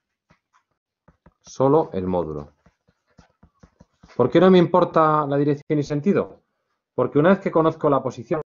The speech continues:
una vez que conozco el arco, la dirección y sentido va a ser tangente. Este va a ser nuestro vector tangente. En cada punto siempre es un vector tangente a la curva. ¿De acuerdo? Vale.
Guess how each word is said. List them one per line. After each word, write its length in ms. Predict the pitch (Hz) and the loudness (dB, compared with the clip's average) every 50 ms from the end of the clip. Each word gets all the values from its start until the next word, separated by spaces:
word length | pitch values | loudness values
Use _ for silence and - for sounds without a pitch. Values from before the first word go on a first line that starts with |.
| - | -12
una 140 | - 139 139 | -10 -8 -8
vez 80 | 139 139 | -8 -8
que 80 | - | -8
conozco 400 | 131 131 123 123 117 - - 117 | -6 -4 -4 -4 -4 -4 -2 -2
el 60 | 110 123 | 0 0
arco, 380 | 139 139 - - 131 135 _ _ _ _ _ _ _ _ _ - | 0 -2 -4 -8 -12 -12 _ _ _ _ _ _ _ _ _ -8
la 100 | 98 101 | -4 -4
dirección 380 | 104 101 101 - - 127 131 | -2 -2 -4 -4 -4 -4 -4
y 20 | 131 | -4
sentido 480 | - 135 127 123 - 135 127 127 127 | -4 -6 -6 -4 -2 -2 -2 -2 -2
va 80 | 123 107 | -4 -6
a 40 | 101 | -4
ser 300 | - 113 110 110 110 _ _ _ _ | -4 -4 -4 -4 -6 _ _ _ _
tangente. 520 | - 87 85 - - 120 107 95 - 71 - _ _ _ _ _ _ _ _ _ _ | -10 -10 -10 -6 -4 -4 -4 -4 -6 -12 -20 _ _ _ _ _ _ _ _ _ _
Este 180 | - - - - | -20 -12 -6 -6
va 60 | 101 | -4
a 40 | 101 | -4
ser 140 | - - 104 | -2 -2 -2
nuestro 300 | 101 95 - - 92 82 | -2 -4 -4 -6 -8 -8
vector 260 | 80 - - 95 - | -8 -6 -6 -6 -6
tangente. 460 | 87 82 80 - 107 98 - - _ _ _ _ _ _ | -6 -10 -10 -8 -8 -8 -8 -10 _ _ _ _ _ _
En 100 | - 82 | -16 -10
cada 300 | - 85 82 80 78 - | -6 -4 -2 -2 -2 -2
punto 480 | - 127 139 139 151 156 180 - - _ _ _ _ _ _ _ _ _ _ _ _ | 0 0 0 2 0 0 0 -2 -10 _ _ _ _ _ _ _ _ _ _ _ _
siempre 340 | _ - - 98 98 107 113 | _ -8 -8 -6 -2 -2 -4
es 120 | 110 - | -4 -4
un 100 | 120 107 | -4 -2
vector 460 | 95 95 - - - 127 - - - _ _ _ _ _ | -2 -4 -4 -2 -2 -4 -4 -4 -8 _ _ _ _ _
tangente 440 | - 87 85 - - 104 98 98 | -10 -10 -8 -6 -4 -4 -2 0
a 40 | 85 | -2
la 80 | 80 78 | -2 -2
curva. 460 | - 73 - - - - 67 - _ _ _ _ _ _ _ _ _ _ | -6 -10 -12 -12 -14 -20 -20 -20 _ _ _ _ _ _ _ _ _ _
¿De 60 | - 92 | -8 -2
acuerdo? 340 | - 147 151 151 143 - _ _ _ _ _ _ _ _ _ _ _ _ _ _ _ _ _ | 0 0 0 0 -4 -10 _ _ _ _ _ _ _ _ _ _ _ _ _ _ _ _ _
Vale. 200 | - 101 - - | -4 -4 -4 -4